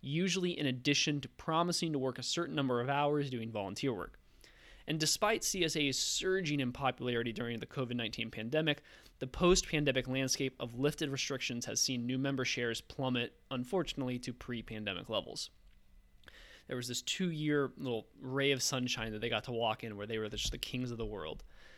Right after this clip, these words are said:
And the importance of community-supported agriculture cannot be overstated. What better way for you to put dollars directly into farmers' pockets than to have them volunteer in and harvest from the fields?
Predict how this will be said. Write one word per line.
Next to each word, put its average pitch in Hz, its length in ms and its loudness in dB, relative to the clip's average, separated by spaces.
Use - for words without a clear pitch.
And 160 160 0
the 170 80 8
importance 196 520 4
of 156 120 4
community-supported 143 880 0
agriculture 123 420 -2
cannot 131 500 -4
be 113 140 -6
overstated. - 600 -8
What 151 260 6
better 190 220 4
way 131 160 4
for - 100 -8
you 139 140 0
to 131 60 2
put 139 180 -4
dollars 120 400 2
directly 123 500 -2
into 156 140 -2
farmers' 147 340 -4
pockets 117 540 -6
than 131 140 -4
to 120 60 -4
have 120 340 -2
them 107 180 -6
volunteer 120 680 -2
in 123 380 -4
and 120 100 -10
harvest 107 460 -4
from 110 100 -10
the 98 80 -10
fields? - 480 -8